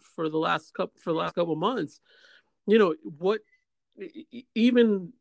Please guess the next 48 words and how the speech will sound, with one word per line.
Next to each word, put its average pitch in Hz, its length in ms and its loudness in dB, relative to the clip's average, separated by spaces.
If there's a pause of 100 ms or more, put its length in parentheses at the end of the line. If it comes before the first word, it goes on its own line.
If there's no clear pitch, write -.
(160)
even 220 240 2
if 214 140 -4
you 220 100 2
wanna 220 160 2
send 202 200 -6
your 180 100 -6
kids, 196 520 0 (440)
'cause 196 160 0
the 202 80 -2
main 240 220 -2
thing 240 180 -4
is 226 160 -2
you 208 80 -4
wa-, 214 120 -2
you 202 200 -6
know, 156 180 -2
you, 165 320 -10
you 175 120 -2
wanna 202 200 0
send 196 200 -4
your 185 100 -8
young 185 200 -4
kids, 170 540 -6 (500)
you 185 100 -8
know, 165 160 -2
white 185 320 -2
families 147 520 -4
wanna 160 200 -6
send 170 240 -10
their 156 100 0
white 170 260 -6
kids 185 320 -6
to 175 160 -10
school 170 320 -2
because, 151 400 -8
you 196 140 -6
know, 139 140 -2
they're 135 120 -2
at 123 120 -6
less 156 260 -8
risk 165 260 -6
of 143 120 -8
getting 151 220 0
this, 123 140 -14
so 143 100 -8
they 143 100 -4
don't 127 180 -12
care 123 240 -12